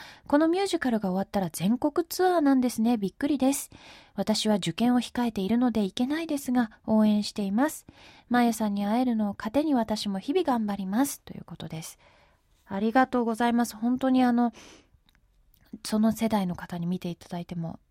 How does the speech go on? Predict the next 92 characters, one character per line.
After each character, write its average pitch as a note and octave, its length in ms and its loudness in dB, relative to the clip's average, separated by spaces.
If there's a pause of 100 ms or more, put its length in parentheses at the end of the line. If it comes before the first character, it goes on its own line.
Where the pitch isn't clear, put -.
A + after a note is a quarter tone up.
(140)
楽 E3+ 220 -10
し - 120 -8
ん F3 60 -4
で E3+ 60 -6
い D#3+ 60 -10
た E3+ 100 -12
だ E3+ 100 -10
け F3 100 -10
る E3+ 60 -12
作 - 220 -14
品 F3+ 80 -8
だ F3+ 100 -4
と F3 100 -10
思 F3 100 -4
い F3+ 60 -4
ま F#3+ 120 -6
す - 80 -14
け F#3 100 -8
ど F#3 100 -2
も、 F#3 140 -2 (440)
今 D4 200 4
ジ D#4 120 2
ュ G4 40 4
デ G4+ 80 4
ィ C#4+ 80 4
っ - 20 -8
て - 80 -6
い - 20 -2
う - 40 -2
名 F#3 60 -2
前 G3 140 4
が F#3+ 100 4
出 G3 100 -2
て F#3+ 100 -6
き F3+ 120 -10
ま F3+ 120 -6
し - 60 -16
た F3 100 -16
け E3+ 100 -12
ど、 F3 140 -6 (380)
あ、 G3+ 80 -6
日 G#3+ 160 0
本 F#4+ 280 -4
の F#4+ 280 -4 (560)
な D4+ 80 -2
ん - 60 -4
か G#3 140 -2
あ F3+ 80 -6
の、 E3 320 -8 (240)
ま、 G#3 120 -6
児 A#3+ 140 -8
童 C4 180 0
文 A#3+ 320 -2
学、 F#3+ 420 -8
あ G#3+ 60 -2
る G#3+ 80 -2
い - 20 -2
は G3 100 -2
ア A3+ 40 0
ニ C4+ 100 2
メ C#4+ 120 2
の G#3 100 0
中 F#3+ 200 -6
で E3+ 80 -10
は E3 120 -10
ジ - 140 -4
ュ - 20 -2
デ G#4+ 120 0
ィ D#4 80 2
っ - 0 -
て - 120 -6
い F#3+ 40 -2
う - 20 -6
名 F3 120 -4
前 F3 240 -6
で A3+ 240 -2 (400)
呼 F#3+ 80 -4
ば F#3+ 120 -2
れ F#3+ 80 -2
る F#3+ 100 -10
こ F#3+ 120 -8
と A3 120 -2
が F#3 120 -4
多 F3+ 80 -4
い F3 40 -6
ん E3 40 -6
で D#3+ 80 -8
す - 120 -18
が、 F3 100 -12
実 G#3+ 220 -10
際 A#3+ 160 -4
は A3+ 160 -2